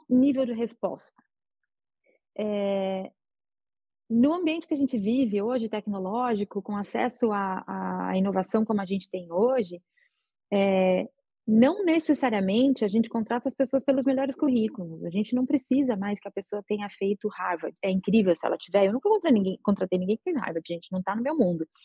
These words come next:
É, mas, assim, não é incrível você pensar, falar, "Cara, eu tenho uma pessoa que estudou no M I T, é, que estudou em Harvard, em Yale. Não, estudou aqui, é, na usp, né? Fez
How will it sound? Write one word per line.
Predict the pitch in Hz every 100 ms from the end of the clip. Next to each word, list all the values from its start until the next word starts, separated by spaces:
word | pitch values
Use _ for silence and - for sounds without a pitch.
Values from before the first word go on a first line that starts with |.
| - - -
É, | 180 190 185 180 170 180 _ _ -
mas, | 240
assim, | 262 202 226
não | 254 349
é |
incrível | 339 294 320 214
você | 185 -
pensar, | 208 220
falar, | 220 214
"Cara, | 214 269 190
eu | 190
tenho | 262
uma | 311
pessoa | 262 294
que | 269 330
estudou | 330 - 240 196 262
no | 311
M | 320
I | 285
T, | - - 180 196 190 - _ _ _ -
é, | 185 185 175 160 160 156 _
que | 220 262
estudou | 302 - 240 269
em | 285
Harvard, | 180 147 190 190 170 170
em | 233 208
Yale. | 170 165 208 196 165 165 208
Não, | 269 302 233
estudou | 214 226 220 294
aqui, | 311 _ 220 233 285 233 165 _ _ _ -
é, | 196 202 180 170 175
na | 262 320
usp, | 220 262 247 - - 160 - -
né? | 202 226 190
Fez | 240 254